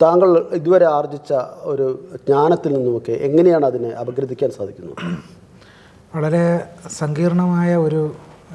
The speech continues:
Speaker 2: ചോദ്യമാണിത്. ഈ തെരഞ്ഞെടുപ്പ് ഫലം പ്രത്യേകിച്ച്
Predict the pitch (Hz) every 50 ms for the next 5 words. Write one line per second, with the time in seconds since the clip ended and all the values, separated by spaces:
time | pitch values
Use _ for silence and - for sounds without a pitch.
0 | 139 - - 147 143 143 139 175 175 151 139 127 120 120 120 120 127 - - -
1 | - - - - _ - - - - - - - - - - - - - - -
2 | - - - - 151 151 156 156 151 151 - - - - - - - - - -
3 | - - - - _ _ - 175 160 156 170 175 180 175 175 185 175 175 170 175
4 | 175 175 175 - - - - - - - - - _ _ _ _ _ _ _ _
5 | _ _ _ _ _ _ _ - - - - - - - 180 175 170 165 170 -
6 | 175 170 151 147